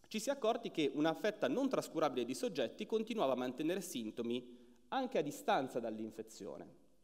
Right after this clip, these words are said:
Eh, è nata così il concetto di long covid o post-acute covid syndrome, che è appunto definito attualmente dall'O M S come quel ampio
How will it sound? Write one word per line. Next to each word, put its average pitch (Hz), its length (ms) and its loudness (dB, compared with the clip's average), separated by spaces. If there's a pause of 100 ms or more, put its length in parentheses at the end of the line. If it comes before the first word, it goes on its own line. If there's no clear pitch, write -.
(760)
Eh, 185 480 4
è - 100 8
nata 247 240 4
così 160 200 4
il 165 60 0
concetto 175 440 0
di 139 140 0
long 143 240 2
covid 147 480 0
o 131 220 2
post-acute 147 1080 -2
covid 127 320 -2
syndrome, 143 600 -2
che 190 420 2
è - 280 2 (140)
appunto 175 480 0
definito 185 600 0
attualmente 143 520 -2
dall'O 135 380 2
M 135 320 0
S 175 320 -6 (400)
come 156 480 2
quel 180 440 0 (360)
ampio 135 840 2